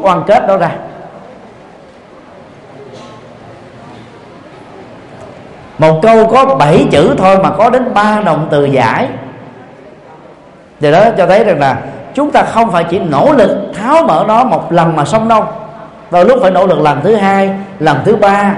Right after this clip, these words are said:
lần thứ tư. Tức là giải tỏa tâm lý, giải tỏa thái độ, giải tỏa nhận thức, giải tỏa cái, cái, cái hành động hận thù. Phải nỗ lực rất là có phương pháp mới có thể xong.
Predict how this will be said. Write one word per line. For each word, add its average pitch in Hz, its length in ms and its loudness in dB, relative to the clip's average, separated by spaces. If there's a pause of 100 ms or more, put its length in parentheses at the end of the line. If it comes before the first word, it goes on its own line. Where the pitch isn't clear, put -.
lần 156 260 0
thứ 247 60 4
tư. 240 280 2 (840)
Tức 214 100 4
là 147 280 2
giải 151 220 0
tỏa 165 200 0
tâm 190 220 0
lý, 233 260 2 (460)
giải 139 240 2
tỏa 143 280 2
thái 254 200 2
độ, 147 340 2 (540)
giải 151 180 2
tỏa 170 200 2
nhận 165 280 -2
thức, 302 160 4 (520)
giải 143 180 2
tỏa 165 380 2
cái, 226 160 0
cái, 220 180 -2
cái 214 160 -2
hành 165 240 0
động 147 180 0
hận 143 160 -4
thù. 139 160 -2 (1080)
Phải 175 140 2
nỗ 196 180 4
lực 202 260 4
rất 254 120 0
là 185 160 0
có 208 100 2
phương 175 180 -2
pháp 185 220 -2
mới 196 200 2
có 190 120 0
thể 143 120 -2
xong. 143 200 -4